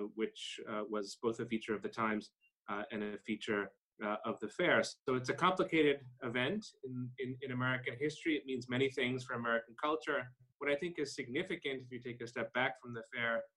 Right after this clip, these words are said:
it's just the ambition that you see on display. This is a country that matters. This is a country that's going places.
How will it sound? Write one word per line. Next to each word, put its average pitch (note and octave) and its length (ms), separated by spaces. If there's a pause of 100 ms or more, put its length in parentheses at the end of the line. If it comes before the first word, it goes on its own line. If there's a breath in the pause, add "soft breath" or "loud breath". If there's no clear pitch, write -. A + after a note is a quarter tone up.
(160)
it's B2+ 120
just D3 180
the C#3 140
ambition A#2+ 640
that G#2+ 140
you A2 100
see A2 220
on F#2+ 180
display. F#2+ 420
This F#2+ 200
is G2+ 100
a G#2 160
country A2 240
that G2+ 180
matters. A#2 440
This - 140
is - 160
a - 60
country G#2+ 260
that's F#2+ 160
going G#2+ 380
places. G2+ 460